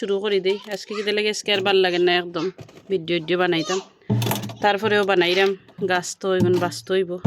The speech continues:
তো, তো আগে আমি বাত যে ভিজাইয়া থইছিলাম বাতর পানি, আর আমার আতো তো রং দিলাম গরো, আতো, আতত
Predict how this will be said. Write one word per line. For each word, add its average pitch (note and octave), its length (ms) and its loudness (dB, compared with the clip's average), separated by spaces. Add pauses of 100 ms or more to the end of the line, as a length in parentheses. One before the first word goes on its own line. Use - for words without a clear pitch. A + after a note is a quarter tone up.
(920)
তো, G3 100 0 (1040)
তো C#4 80 -10 (100)
আগে G3 220 -2
আমি A3+ 120 2 (120)
বাত A3+ 160 4 (120)
যে A3 160 8
ভিজাইয়া G3+ 360 4
থইছিলাম A3 340 -2 (380)
বাতর F#3+ 360 0
পানি, G3+ 160 4 (100)
আর G#3 140 4
আমার A3 140 2 (100)
আতো G#3 140 -2 (120)
তো G3 60 0 (100)
রং F3+ 100 2 (120)
দিলাম F#3+ 220 0 (100)
গরো, F#3 180 -4 (260)
আতো, G3 180 -6 (360)
আতত G3+ 200 0